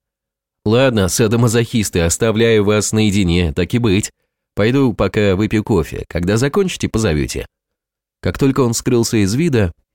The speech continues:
Мэтью сбросил пальто и рухнул в одно из кресел с откидной спинкой.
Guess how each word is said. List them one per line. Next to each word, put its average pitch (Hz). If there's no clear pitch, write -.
Мэтью 123
сбросил 104
пальто 95
и -
рухнул 107
в 85
одно 98
из 90
кресел 110
с -
откидной 87
спинкой. 73